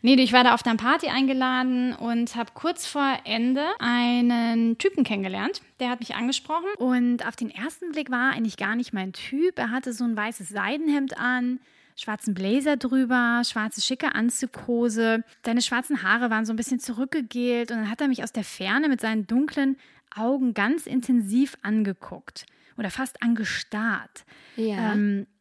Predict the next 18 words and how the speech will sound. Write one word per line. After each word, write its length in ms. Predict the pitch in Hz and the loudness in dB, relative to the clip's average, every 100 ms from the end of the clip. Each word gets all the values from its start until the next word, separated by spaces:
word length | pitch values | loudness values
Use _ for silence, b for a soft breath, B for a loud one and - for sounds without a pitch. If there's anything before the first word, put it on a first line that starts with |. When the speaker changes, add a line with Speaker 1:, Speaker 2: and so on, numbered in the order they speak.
| - | -8
Speaker 1:
also 160 | 220 | -4
ein 40 | 202 | -4
bisschen 240 | 214 330 | -4 -6
strange, 680 | - - 202 196 254 381 - | -6 -6 -2 2 2 0 -2
aber 160 | 226 | -2
irgendwie 240 | - 240 302 | 4 4 4
sexy, 340 | 294 277 - | 0 -4 -2
muss 200 | 208 202 | 0 0
ich 100 | 208 | -2
sagen. 300 | - 202 220 403 | 0 2 2 0
Speaker 2:
Hypnotisierend. 920 | 262 240 240 226 190 208 214 - 196 | -4 -4 -4 -4 0 0 0 -2 2
Speaker 1:
Ja, 340 | 302 330 294 180 | 4 4 2 2
hypno-, 420 | 339 - 320 294 - | 2 4 4 2 4
ja, 160 | 277 294 | 2 2
ich 120 | 208 | 0
war 120 | 233 | -4
absolut 400 | 262 - 269 262 - - | -4 -4 0 0 -2 -10
hypnotized. 640 | 233 196 - 196 220 | -8 -6 -6 -6 -6